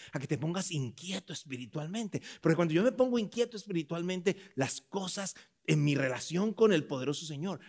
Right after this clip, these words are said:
van a pasar a otro nivel en mi vida.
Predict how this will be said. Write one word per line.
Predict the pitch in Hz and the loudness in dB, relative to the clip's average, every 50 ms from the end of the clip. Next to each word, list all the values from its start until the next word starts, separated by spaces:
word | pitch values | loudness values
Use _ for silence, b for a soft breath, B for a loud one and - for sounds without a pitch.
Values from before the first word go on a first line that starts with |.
| b b | b b
van | 107 104 127 156 | -8 -6 -4 -4
a | 175 175 | -4 -4
pasar | - 139 - - 160 160 143 b b b b | -6 -6 -6 -4 -6 -6 -8 b b b b
a | - 135 127 | -6 -6 -4
otro | - - 151 165 165 - 170 175 | -2 0 0 0 0 -2 -2 -2
nivel | 175 156 135 117 123 123 135 143 | 0 -2 -2 -4 -6 -6 -4 -4
en | 143 143 147 | -4 -4 -4
mi | 147 147 | -4 -6
vida. | 147 156 196 202 175 143 110 | -6 -8 -8 -6 -6 -6 -8